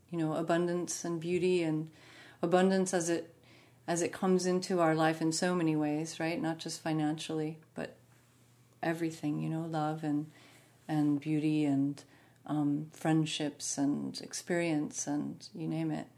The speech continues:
And then the second half, I do the same for Saraswati. Om Aim Saraswatiye Namaha. So Om, and then Aim is the seed sound for Saraswati,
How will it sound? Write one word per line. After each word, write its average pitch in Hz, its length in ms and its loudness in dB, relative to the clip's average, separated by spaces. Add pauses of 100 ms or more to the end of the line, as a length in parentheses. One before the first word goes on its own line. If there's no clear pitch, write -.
(580)
And 170 240 4
then 160 160 6
the 156 80 4
second 208 400 2
half, 165 440 -2
I 170 80 0
do 185 180 4
the 170 120 -4
same 175 600 -2 (560)
for 160 280 0
Saraswati. 160 800 -2
Om 190 540 2
Aim 180 560 -2 (420)
Saraswatiye 160 1120 -2 (360)
Namaha. 143 540 2 (640)
So 151 340 -2
Om, 170 520 0 (640)
and 156 100 2
then 147 240 4
Aim 170 280 0
is 160 220 -2
the 147 380 -4
seed 185 300 -2
sound 160 420 -2
for 156 120 -6
Saraswati, 160 920 -4